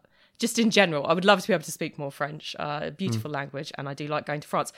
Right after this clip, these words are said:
Speaker 1: I assume you can speak German, mostly?
Speaker 2: Yeah, uh, yeah, my German's okay. I can speak okay German. Uh,
Speaker 1: Okay.
Speaker 2: not grammatically correct all the time,
Speaker 1: Yeah.
Speaker 2: uh, necessarily.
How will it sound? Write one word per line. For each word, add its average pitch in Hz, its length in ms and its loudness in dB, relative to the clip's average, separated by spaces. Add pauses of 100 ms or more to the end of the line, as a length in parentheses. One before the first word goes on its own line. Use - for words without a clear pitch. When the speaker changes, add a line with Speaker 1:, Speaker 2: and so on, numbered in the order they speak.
(140)
Speaker 1:
I 226 80 4
assume 330 240 2
you 349 100 4
can 339 140 -4
speak 269 300 -4
German, 311 440 0 (840)
mostly? 320 580 -2 (200)
Speaker 2:
Yeah, 180 960 6 (160)
uh, 123 840 6 (180)
yeah, 180 200 10
my 165 180 6
German's 139 400 6
okay. 123 500 6 (300)
I 120 100 4
can 113 160 0
speak 110 440 0
okay 101 520 0
German. 98 320 -2 (380)
Uh, 101 60 4
Speaker 1:
Okay. 127 440 4 (100)
Speaker 2:
not 127 680 4 (320)
grammatically 131 520 6
correct 160 440 4
all 156 80 4
the 156 100 0
time, 147 400 4 (240)
Speaker 1:
Yeah. 233 180 6
Speaker 2:
uh, 127 40 4 (260)
necessarily. 135 880 4